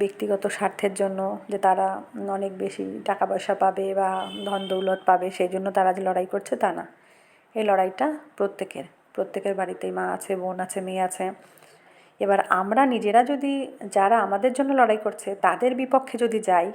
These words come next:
তাহলে আর তো আমার কিছু বলার নেই। কোনো শুভবুদ্ধি সম্পন্ন মানুষ বা যার বিবেক বুদ্ধি আছে, সে কখনোই এই বিষয়টাকে সাপোর্ট করবে না বা ডাক্তারদের নিন্দা করবে না। এবার দিলাম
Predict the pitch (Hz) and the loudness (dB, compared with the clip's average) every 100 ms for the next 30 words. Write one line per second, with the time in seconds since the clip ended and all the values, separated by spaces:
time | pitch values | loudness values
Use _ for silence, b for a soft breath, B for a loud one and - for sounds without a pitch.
0 | - b b b b b b _ _ - | -10 b b b b b b _ _ 2
1 | 202 202 226 226 226 214 208 - _ - | 2 2 0 4 6 4 -2 -14 _ -2
2 | 196 190 190 196 185 185 180 175 170 170 | 0 -2 -4 -8 -2 0 0 -2 -4 -10
3 | - 220 220 226 202 220 233 254 254 247 | -6 -2 -2 -2 -2 0 2 2 0 2
4 | 226 226 220 214 196 185 214 220 - - | 0 2 0 2 0 -2 -4 -8 -14 -18
5 | B B B B - 208 185 190 190 190 | B B B B -4 0 2 4 2 2
6 | 202 226 226 240 240 240 220 - 190 - | 0 2 2 0 2 2 2 2 -4 -4
7 | - 214 196 196 226 240 226 208 196 196 | -6 4 4 4 -6 -4 -2 -2 -4 0
8 | 196 190 190 185 185 180 170 180 175 170 | 2 2 -2 -4 -2 -2 -2 -4 -2 -4
9 | - - _ _ - 190 175 175 175 175 | -6 -10 _ _ -4 0 0 0 -2 0
10 | 180 - B B B B 202 190 185 180 | -4 -6 B B B B -8 -4 -2 -2
11 | - - - - _ _ _ _ _ - | -4 -6 -8 -14 _ _ _ _ _ -10
12 | 190 185 185 185 185 | -2 0 0 -4 -2